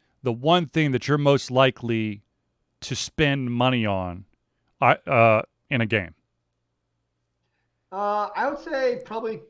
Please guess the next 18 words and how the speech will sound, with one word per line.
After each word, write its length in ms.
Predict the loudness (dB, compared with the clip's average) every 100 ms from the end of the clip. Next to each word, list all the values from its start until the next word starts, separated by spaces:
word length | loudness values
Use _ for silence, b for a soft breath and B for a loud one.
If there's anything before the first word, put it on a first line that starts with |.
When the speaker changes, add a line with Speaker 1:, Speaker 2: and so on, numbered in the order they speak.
| _
Speaker 2:
cool-looking 540 | -18 -12 -12 -10 -10
mounts, 440 | -10 -12 -16 -20 -20
actually, 540 | -18 -18 -20 -20 -20 _ _ _ _ _
in 280 | -14 -10 -8
games, 440 | -6 -6 -6 -10 -10
'cause 320 | -8 -8 -8
I 160 | -10
think 260 | -8 -8 -8
to 100 | -4
your 240 | -2 -2
point, 360 | -4 -6 -4 -6
to 60 | -4
be 120 | -8
fair, 600 | -4 -4 -4 -6 -6 -8
as 160 | -12 -10
much 220 | -10 -8
as 140 | -8
I 380 | -6 -6 -6 -8